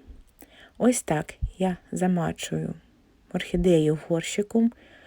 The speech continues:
Вони в мене в подвійних горщичках. Зараз по корінчикам піде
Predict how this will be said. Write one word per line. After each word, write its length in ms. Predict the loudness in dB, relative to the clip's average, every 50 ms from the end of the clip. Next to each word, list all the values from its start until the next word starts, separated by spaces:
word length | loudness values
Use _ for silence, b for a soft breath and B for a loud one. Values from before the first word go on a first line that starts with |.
| B B B B B _ 0
Вони 240 | 2 4 4 2
в 100 | 2 2
мене 220 | 0 0 0 0 -2
в 80 | -4
подвійних 600 | -2 0 0 0 2 0 -2 -2 -2 -4 -6 -6 -6
горщичках. 600 | -6 -6 -6 -6 -6 -8 -8 -6 -6 -6 -6 -2
Зараз 320 | 0 0 0 0 -2 -6 -8
по 180 | -8 -8 -4
корінчикам 760 | 0 0 2 2 2 0 -2 -2 -6 -10 -10 -8 -8 -8 -4
піде 400 | -4 -4 -2 2 2 0 0